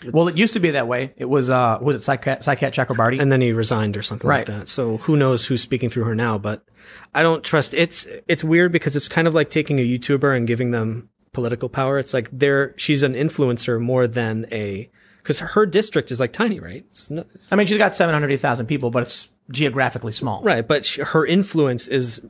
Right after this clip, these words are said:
Speaker 1: uh, monstrous throughout the,
Speaker 2: Yeah.
Speaker 1: throughout everywhere. So
Speaker 2: Right.
Speaker 1: she's more of an influencer in terms of YouTube than, uh, she's a little district in the
Speaker 2: This
Speaker 1: middle of
Speaker 2: is,
Speaker 1: nowhere.
Speaker 2: this is what I'm worried about in terms of how politics will happen in the future.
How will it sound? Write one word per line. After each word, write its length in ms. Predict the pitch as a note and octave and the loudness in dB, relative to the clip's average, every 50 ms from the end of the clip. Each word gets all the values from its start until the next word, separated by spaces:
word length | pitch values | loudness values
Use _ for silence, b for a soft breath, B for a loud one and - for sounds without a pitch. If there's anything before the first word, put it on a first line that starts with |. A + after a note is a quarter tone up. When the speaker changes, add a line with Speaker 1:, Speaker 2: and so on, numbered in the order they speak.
| - _ | -20 _
Speaker 1:
uh, 240 | - A2+ C3+ B2+ C3 C3+ | -8 -6 -4 -4 -4 -2
monstrous 640 | C#3+ C#3+ D3 C#3+ - - - - - - - - | 0 0 0 0 -2 -4 -8 -10 -10 -10 -12 -8
throughout 280 | - - C#3+ B2+ B2 A#2 | -2 0 0 0 0 0
the, 320 | - C3 B2 A#2 A#2 A#2+ - - | -2 0 0 0 -2 -4 -8 -12
Speaker 2:
Yeah. 260 | F2+ A2+ - D#3 F#3 F3+ | -8 -2 0 0 0 0
Speaker 1:
throughout 360 | - - F3 G3 F#3+ F#3+ F#3+ | -2 -2 0 2 2 4 2
everywhere. 340 | G3 D#3+ D3 B2 A#2+ A2+ A#2 | 2 2 2 2 2 2 0
So 160 | - - D3+ | 0 2 2
Speaker 2:
Right. 80 | B2+ B2 | 2 2
Speaker 1:
she's 200 | - F#3+ E3 C#3 | 2 2 2 2
more 260 | E3 E3+ G3+ G#3+ G#3 | 2 2 4 4 4
of 120 | F3+ C3+ D#3 | 4 2 2
an 100 | D3 C#3+ | 0 2
influencer 880 | D3 D#3 E3+ D#3+ - D3 C3+ C3 B2+ B2+ - - C#3 B2 A#2+ A#2 A#2+ | 2 2 0 0 0 0 0 0 0 -2 -2 0 0 2 2 2 0
in 140 | A2+ A#2+ A#2+ A#2 | 0 0 -2 0
terms 280 | - D3+ C3+ B2+ B2 | 2 2 2 2 2
of 100 | B2+ A2+ | 0 0
YouTube 560 | B2+ B2+ C3 C3 - - C3 A2+ G#2+ A2 A#2 - | 0 0 0 0 2 0 0 0 0 -2 -6 -10
than, 440 | - A#2+ A#2+ B2 A#2 A2+ A2 A2+ A2+ | -8 -4 -2 -2 0 0 -2 -4 -4
uh, 440 | G#2+ G#2 B2 A#2+ A2 G#2+ G#2 G#2+ - - - _ - - - A2+ - - - C3 - | -6 -6 -4 -4 -4 -4 -6 -8 -10 -14 -18 _ -20 -18 -16 -16 -14 -14 -14 -10 -6
she's 400 | - - - G#3 G3+ G3 - - | -4 -2 -2 -2 -2 -2 -4 -6
a 420 | A3+ G#3 - B3 B3 B3+ - - A#3 | -8 -8 -6 -6 -6 -6 -8 -10 -10
little 400 | B3 C4 C4 C#4 C4+ C4 B3 A3+ | -6 -4 -4 -2 0 0 -2 -2
district 440 | G#3+ - B3 - - F#3+ D#3+ - | -2 -2 -4 -2 -2 -4 -2 0
in 100 | F#3+ F#3 | 0 0
the 60 | F#3+ F#3+ | 2 2
Speaker 2:
This 160 | G3 D#3+ D3+ | 2 4 4
Speaker 1:
middle 60 | - G#3 | 4 2
of 40 | A3 | 2
Speaker 2:
is, 40 | A3+ | 2
Speaker 1:
nowhere. 100 | G3+ F3+ - | 0 0 0
Speaker 2:
this 140 | E3 D#3+ | 0 0
is 80 | F3+ F#3+ | 2 2
what 180 | F#3+ F#3+ F3 E3 | 2 4 4 4
I'm 140 | D3+ D3+ | 2 2
worried 240 | D3 D3+ D3+ D3+ D3+ D3 | 0 2 2 2 2 4
about 280 | C3+ C#3 B2 A#2+ G#2 | 4 4 2 2 0
in 60 | A#2 | -4
terms 280 | A#2+ - C#3 C3 B2+ A#2+ | -4 -4 -4 -2 -2 -2
of 180 | B2 A#2+ A2+ A#2+ | -2 -4 -2 -2
how 120 | B2 A2 | -2 -2
politics 580 | G#2+ B2+ A#2 A#2 A#2+ - A#2 G#2 - - - - _ - D3+ | 0 0 -2 -2 -2 -4 -8 -8 -12 -14 -14 -16 _ -20 -12
will 140 | C3 A#2+ C3+ | -8 -4 -4
happen 220 | C#3+ A#2+ B2+ B2+ | -4 -4 -4 -4
in 60 | B2 A2+ | -6 -6
the 40 | |
future. 420 | A2+ C#3 C3 A#2 - D3 D#3 D3+ | -6 -6 -6 -4 -4 -4 -4 -6